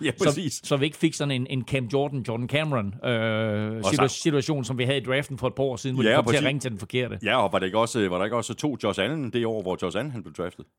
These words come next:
Speaker 2: Jo, jo, er det,
Speaker 1: Det var,
Speaker 2: er
Speaker 1: det var den
Speaker 2: er
Speaker 1: rigtige og
Speaker 2: er de
Speaker 1: den
Speaker 2: fra
Speaker 1: forkerte.
Speaker 2: samme år?
Speaker 1: Ja, det
Speaker 2: Ja,
Speaker 1: tror jeg.
Speaker 2: ja, ja, ja, jo, ja.
Speaker 1: Ja,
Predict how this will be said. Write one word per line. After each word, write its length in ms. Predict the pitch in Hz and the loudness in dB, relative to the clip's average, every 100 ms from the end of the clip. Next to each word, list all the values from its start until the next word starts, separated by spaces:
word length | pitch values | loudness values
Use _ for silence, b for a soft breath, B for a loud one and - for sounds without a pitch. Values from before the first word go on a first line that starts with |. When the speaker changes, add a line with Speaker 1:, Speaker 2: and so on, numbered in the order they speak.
| _ 139 | _ -12
Speaker 2:
Jo, 80 | - | -6
jo, 80 | 139 | -4
er 40 | |
det, 100 | 147 | -2
Speaker 1:
Det 60 | 151 | 0
var, 60 | 156 | 0
Speaker 2:
er 60 | |
Speaker 1:
det 80 | 151 | 2
var 60 | 151 | 4
den 180 | 175 | 4
Speaker 2:
er 40 | 151 | 4
Speaker 1:
rigtige 140 | 190 | 4
og 20 | 160 | 2
Speaker 2:
er 40 | |
de 20 | |
Speaker 1:
den 80 | 160 | 2
Speaker 2:
fra 60 | 156 | 4
Speaker 1:
forkerte. 80 | 180 | 4
Speaker 2:
samme 200 | 208 208 | 4 4
år? 240 | 151 98 | 2 0
Speaker 1:
Ja, 60 | 98 | 0
det 80 | 127 | 2
Speaker 2:
Ja, 40 | |
Speaker 1:
tror 180 | 160 175 | 2 0
jeg. 100 | 104 147 | 0 0
Speaker 2:
ja, 260 | 156 131 | 0 0
ja, 260 | 117 120 117 113 | -2 -4 -6 -4
ja, 60 | 123 | -4
jo, 180 | 127 | -4
ja. 140 | 120 113 - | -4 -6 -8
Speaker 1:
Ja, 80 | - | -2